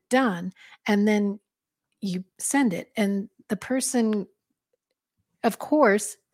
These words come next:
people nowadays, they don't wanna watch a twenty-minute video if they can,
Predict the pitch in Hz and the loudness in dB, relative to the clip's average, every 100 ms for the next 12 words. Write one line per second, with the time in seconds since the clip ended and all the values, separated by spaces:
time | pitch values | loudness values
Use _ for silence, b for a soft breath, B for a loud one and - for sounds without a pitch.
0 | - 247 226 208 254 247 185 185 202 254 | -4 0 0 2 2 0 0 -4 0 2
1 | 339 294 226 196 202 - - 196 185 190 | 2 2 2 2 0 -4 -2 0 0 -2
2 | - 226 220 214 202 185 - 214 277 240 | -2 0 2 2 0 -2 -2 0 2 2
3 | 185 185 190 - 220 208 - 185 | 0 -2 -4 -2 -2 -2 -2 -2